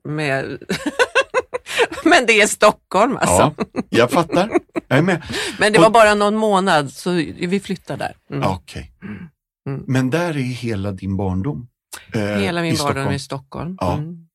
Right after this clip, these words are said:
Speaker 2: Just
Speaker 1: Och sen
Speaker 2: det.
Speaker 1: kom pappa ifrån Bergslagen. Så att
Speaker 2: Ja.
Speaker 1: det är också mycket av min barndom. Och jag är väldigt tacksam att jag fick Stockholm och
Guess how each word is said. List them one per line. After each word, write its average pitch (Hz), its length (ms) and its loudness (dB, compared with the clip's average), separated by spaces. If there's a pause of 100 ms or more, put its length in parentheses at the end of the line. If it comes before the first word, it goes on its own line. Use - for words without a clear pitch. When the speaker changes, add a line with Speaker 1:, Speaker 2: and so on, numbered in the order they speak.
(500)
Speaker 2:
Just - 100 -4
Speaker 1:
Och 165 60 -2
sen 180 160 -2
Speaker 2:
det. 180 60 -10
Speaker 1:
kom 190 180 -4
pappa 190 300 -6
ifrån 143 280 -6
Bergslagen. 143 580 -8 (520)
Så - 160 -10
att 90 60 -2
Speaker 2:
Ja. 104 160 -6
Speaker 1:
det 175 140 -6
är 190 40 -6
också - 320 -12
mycket 208 400 -12
av - 120 -10
min 123 240 -12 (360)
barndom. - 380 -10
Och 143 80 -8
jag 147 80 -6
är 156 40 -8
väldigt 147 280 -10 (240)
tacksam - 540 -10
att 147 120 -10
jag 139 120 -10
fick 139 280 -12 (160)
Stockholm - 460 -14 (760)
och - 440 -14